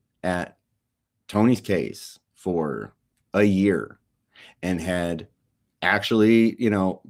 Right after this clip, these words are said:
done some calls and follow up, and she still had not, you know, I was, I got this,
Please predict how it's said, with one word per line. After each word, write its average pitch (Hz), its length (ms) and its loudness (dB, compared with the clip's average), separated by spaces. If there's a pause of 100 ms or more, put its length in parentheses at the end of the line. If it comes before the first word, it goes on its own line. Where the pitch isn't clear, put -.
(140)
done 107 200 2
some 101 180 -2
calls 120 520 2
and 90 180 -10
follow 113 320 4
up, 110 180 -2
and 87 160 -6
she 90 360 -8 (340)
still 120 420 2
had 107 180 0
not, 107 340 0
you 110 120 0
know, 92 160 0
I 107 140 2
was, 180 160 6
I 139 380 0
got 156 160 2
this, - 160 -10